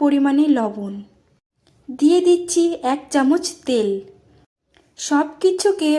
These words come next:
ভালো করে মিশিয়ে নেব। হাতে একটু সময় নিয়ে এটিকে তিন থেকে চার মিনিট ভালো করে মিশিয়ে নিতে হবে। এটি যত ভালো করেই মেশাবেন, কেকটিও ঠিক ততটাই সুন্দর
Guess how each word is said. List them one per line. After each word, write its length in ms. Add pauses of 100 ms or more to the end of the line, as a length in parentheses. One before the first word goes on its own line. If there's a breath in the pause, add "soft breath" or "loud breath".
(140)
ভালো 240 (160)
করে 240 (200)
মিশিয়ে 480
নেব। 160 (1040)
হাতে 340 (120)
একটু 160 (140)
সময় 300 (100)
নিয়ে 180 (120)
এটিকে 340 (400 loud breath)
তিন 160 (100)
থেকে 220 (120)
চার 160 (100)
মিনিট 220 (280 loud breath)
ভালো 280 (140)
করে 200 (340 loud breath)
মিশিয়ে 420
নিতে 180 (100)
হবে। 280 (1200 soft breath)
এটি 300 (140)
যত 200 (180)
ভালো 220 (100)
করেই 320
মেশাবেন, 460 (600 loud breath)
কেকটিও 360 (140)
ঠিক 160 (320)
ততটাই 420 (120)
সুন্দর 300